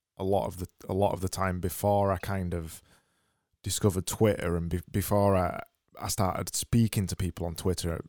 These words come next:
and because where I live is a small town, it's Barnsley, um,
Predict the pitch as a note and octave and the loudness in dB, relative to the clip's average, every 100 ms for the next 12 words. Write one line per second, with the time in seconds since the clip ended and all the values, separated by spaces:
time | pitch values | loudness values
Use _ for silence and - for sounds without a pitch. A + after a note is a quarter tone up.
0 | _ - F#2+ F2 E2+ E2 - _ _ _ | _ -8 -4 -4 -6 -10 -20 _ _ _
1 | _ _ - - - G#2+ G#2 G#2+ G2+ A#2 | _ _ -18 -18 -14 -2 2 2 4 6
2 | G2+ G2 G2+ F2 E2+ - G2+ F#2+ - F#2+ | 6 6 4 2 -2 0 2 0 0 0
3 | F#2+ F#2+ F2+ F2 - F2+ G2+ F#2+ G2 F#2 | 2 0 -2 -8 -14 0 2 4 2 0
4 | F#2 F#2 F#2 F2 - _ _ _ - F2+ | 0 0 2 -2 -6 _ _ _ -8 -2
5 | F2+ F2+ F2+ F2+ | 0 2 0 -2